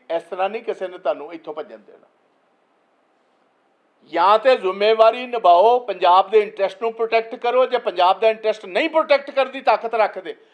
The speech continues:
ਤੇ ਚੁੱਪ ਹੋ ਕੇ ਛੁੱਟੀ ਲਓ ਤੇ ਚਲੇ ਜਾਓ ਇੱਥੋਂ। ਅਸੀਂ ਜਾਣੀਏ ਤਾਂ ਦਿੱਲੀ ਦੇ ਧਾੜ ਵੀ ਜਾਣਨ। ਜੋ ਕੁਝ ਇਹ ਦਿੱਲੀ ਵਾਲੇ ਕਰ ਰਹੇ ਨੇ,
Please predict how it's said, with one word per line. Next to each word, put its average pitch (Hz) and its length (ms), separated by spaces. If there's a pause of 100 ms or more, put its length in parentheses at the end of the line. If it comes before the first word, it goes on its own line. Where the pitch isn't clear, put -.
(240)
ਤੇ 262 120
ਚੁੱਪ 247 360
ਹੋ 220 80
ਕੇ 214 160
ਛੁੱਟੀ 202 320
ਲਓ 233 140
ਤੇ 233 120
ਚਲੇ 160 260
ਜਾਓ 139 160
ਇੱਥੋਂ। - 360 (640)
ਅਸੀਂ 247 220
ਜਾਣੀਏ 277 420
ਤਾਂ 294 140
ਦਿੱਲੀ 226 280
ਦੇ 247 140
ਧਾੜ 208 240
ਵੀ 156 160
ਜਾਣਨ। 160 300 (1800)
ਜੋ 262 280
ਕੁਝ 294 200
ਇਹ 302 100
ਦਿੱਲੀ 247 300
ਵਾਲੇ 254 280
ਕਰ 214 200
ਰਹੇ 240 260
ਨੇ, 233 180